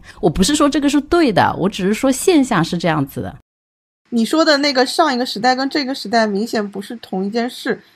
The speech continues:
Speaker 2: 就你说的还是上一个时代里面大家都是多期的发展，而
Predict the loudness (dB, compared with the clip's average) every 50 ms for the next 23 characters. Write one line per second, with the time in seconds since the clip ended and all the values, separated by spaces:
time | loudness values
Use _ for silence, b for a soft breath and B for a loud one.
0 | B B _ -6 -2 0 0 0 2 2 2 2 2 2 0 -2 -4 -6 -2 0
1 | 0 2 2 2 0 -2 -2 -2 0 2 2 2 2 -2 -2 -2 -2 -2 0 0
2 | 0 -2 -2 -6 -6 -6 -8 -4 -4 -4 -4 -4 -6 -12 -10 -6 -2 -2 0 -2
3 | -2 -2 -2 -2 -2 -2 -2 -2 -4 -4 -6 -6 -2 0 0